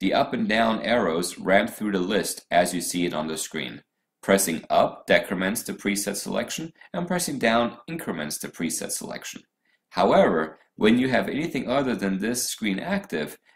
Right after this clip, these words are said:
the up and down buttons flip-flop how they cycle through those presets.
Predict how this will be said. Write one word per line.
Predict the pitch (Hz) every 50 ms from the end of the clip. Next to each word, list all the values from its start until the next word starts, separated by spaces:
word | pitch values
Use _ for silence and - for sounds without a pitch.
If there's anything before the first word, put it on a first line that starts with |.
| _ _
the | - 98 95
up | - - -
and | 120 104 87
down | 110 107 113 113 113 107
buttons | 107 104 87 92 90 -
flip-flop | - - - 98 98 98 98 - - 92 87 87 87 - -
how | - 104 101
they | 104 98 92
cycle | - - - - 104 101 - 90 80
through | - - 101 101 95 -
those | 87 85 85 -
presets. | - - - 95 - - - - - - - - - -